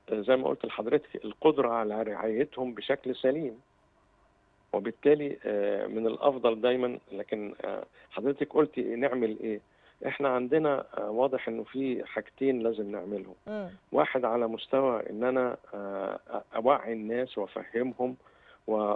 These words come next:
Speaker 1: وأغير المفاهيم اللي بتتكلم عن إن الأطفال الكتير مطلوبة للعزوة، إن
Speaker 2: أيوة.
Speaker 1: الأطفال الكتير دول ما أنا بخلفهم وأشغلهم. كل هذه المفاهيم لازم أغيرها،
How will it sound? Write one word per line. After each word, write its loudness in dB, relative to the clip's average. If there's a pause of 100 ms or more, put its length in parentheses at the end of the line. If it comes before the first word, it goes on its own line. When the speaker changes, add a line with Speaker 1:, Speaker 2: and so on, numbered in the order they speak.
(120)
Speaker 1:
وأغير 2
المفاهيم -2
اللي -2
بتتكلم -2
عن -4
إن -6
الأطفال 0
الكتير -6
مطلوبة -2
للعزوة، -2 (460)
إن 0
Speaker 2:
أيوة. 8
Speaker 1:
الأطفال 0
الكتير -2
دول 2
ما 2
أنا 2
بخلفهم -4
وأشغلهم. 0 (460)
كل 6
هذه 0
المفاهيم -2
لازم 2
أغيرها، 0